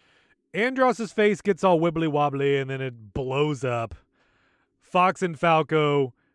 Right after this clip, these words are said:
fly away and are real cool and, like, doing circles around each other and flips, just completely unnecessary,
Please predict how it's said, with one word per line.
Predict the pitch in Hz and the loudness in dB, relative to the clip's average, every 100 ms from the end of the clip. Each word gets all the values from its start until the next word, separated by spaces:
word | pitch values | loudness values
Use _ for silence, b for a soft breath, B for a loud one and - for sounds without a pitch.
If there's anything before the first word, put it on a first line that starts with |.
| _ _ | _ _
fly | _ - 170 175 185 | _ -8 0 2 4
away | 170 151 143 139 139 135 131 | 2 2 2 2 0 -2 -4
and | 135 | -8
are | 131 | -4
real | 143 147 | -2 -2
cool | - 151 139 135 | -2 -2 0 -2
and, | 123 123 | -4 -6
like, | 123 110 | -6 -4
doing | 143 127 | -6 -6
circles | - 147 139 127 | -4 -4 -2 -4
around | 131 127 123 | -4 -2 -4
each | 113 | -4
other | 131 120 120 | -4 -2 -6
and | 113 107 | -8 -12
flips, | - 135 127 - - 127 | -6 -6 -6 -12 -20 -12
just | 139 147 _ | -12 -12 _
completely | 185 180 254 180 | -8 -4 -2 -2
unnecessary, | 147 127 - 117 123 120 117 | -2 -4 -8 -6 -4 -2 -6